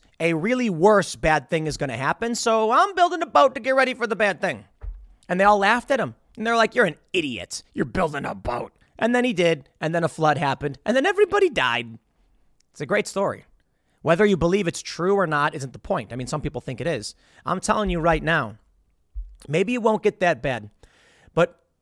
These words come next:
I, you know, sometimes I think about this 'cause I, I, I've been talking about shortages and price increases. And then I think about how it's, you know, it's not, it's not, it's not been so bad out here. And then I'm like, "Oh, I'm in the middle of nowhere." I mean, I don't gotta worry about the price of eggs.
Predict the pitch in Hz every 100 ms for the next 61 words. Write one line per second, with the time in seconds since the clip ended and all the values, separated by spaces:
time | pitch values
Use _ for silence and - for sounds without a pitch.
0 | - 170 - 208 240 294 311 330 262 -
1 | 196 185 143 139 120 113 - _ _ _
2 | - 185 214 214 196 208 196 196 247 269
3 | 262 214 196 - 185 185 147 175 156 139
4 | - 151 160 147 156 147 151 - _ _
5 | _ 240 339 403 - 359 359 302 302 302
6 | - - 247 254 277 339 311 214 - 262
7 | - 214 285 294 320 233 139 190 202 147
8 | 151 240 160 151 151 151 156 226 156 156
9 | 160 147 170 104 113 _ _ _ _ _
10 | - 160 180 160 - _ - - 151 254
11 | 269 190 233 381 196 - 151 117 117 107
12 | - -